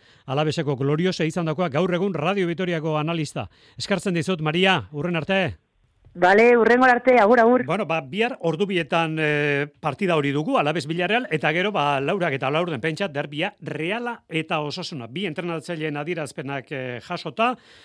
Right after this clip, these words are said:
Speaker 1: baina kontua da, berriena dela, Realeko zerrenda ere oraintxe eman duela Imanolek, Xabier,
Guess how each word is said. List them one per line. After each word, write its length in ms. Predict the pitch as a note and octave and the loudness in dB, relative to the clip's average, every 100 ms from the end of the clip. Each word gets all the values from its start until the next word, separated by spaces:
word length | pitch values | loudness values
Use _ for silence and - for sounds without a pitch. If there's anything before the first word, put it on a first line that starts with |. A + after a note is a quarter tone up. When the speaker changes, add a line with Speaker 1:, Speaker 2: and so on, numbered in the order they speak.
| - | -10
Speaker 1:
baina 180 | E3+ E3 | -4 -2
kontua 400 | G3+ A3 A3+ F#3 | -2 -2 0 0
da, 160 | A3 A3 | 0 -4
berriena 560 | C#3 D#3 G3 A3 G3+ F#3 | -2 -2 -2 -4 -4 -6
dela, 320 | G3+ A3 A#3 _ _ _ | -8 -8 -10 _ _ _
Realeko 460 | - D3+ G#3+ G3+ D#3+ | -8 -4 -4 -4 -6
zerrenda 460 | - D#3+ A3 A3+ F3+ | -4 -2 -2 -2 -4
ere 140 | A3+ | -4
oraintxe 380 | F#3+ F#3+ G#3 G#3 | -4 -6 -6 -8
eman 160 | F#3+ G3 | -10 -8
duela 220 | F#3+ F3 | -8 -8
Imanolek, 400 | E3+ F#3 E3+ G#3 | -8 -8 -8 -10
Xabier, 380 | - D#3 D3+ | -10 -10 -8